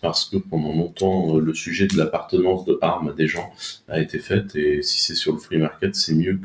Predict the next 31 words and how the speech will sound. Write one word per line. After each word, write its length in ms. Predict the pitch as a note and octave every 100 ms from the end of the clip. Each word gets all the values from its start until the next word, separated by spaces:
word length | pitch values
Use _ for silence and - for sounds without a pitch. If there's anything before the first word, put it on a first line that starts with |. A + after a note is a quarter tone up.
| -
que, 340 | F#2 E2+ D2+ - - - - _ D#2+
euh, 160 | D2+ -
un 100 | F#2
fondeur 400 | F#2 - E2+ F#2
qui 100 | - _
posséderait 460 | - D#2+ - D#2 -
arm, 340 | E2 G2 F2+
euh, 280 | D#2 D2+ D2+
qui 120 | -
est 20 | D#2
une 60 |
sorte 340 | - F2 E2 -
de 200 | D2+ D#2
zone 280 | D#2 F#2 F2
de 120 | E2
neutralité, 840 | E2 E2 - D#2+ D#2 - F2+ F2+
euh, 300 | D#2+ D2+ D#2 - - - _ -
en 140 | F2
plus 300 | - G2+ F#2
d'être 200 | E2+ -
une 100 | E2
entreprise, 460 | E2 F#2 - F2 D2+
hein. 120 | D2
Le 60 | D#2+
statut 340 | - D#2+ E2+
de 140 | E2+
arm 260 | D#2+ E2 D#2
est 60 | D2+
toujours 340 | E2+ E2+ E2
un 80 | C#2+
peu, 340 | - E2+ D#2+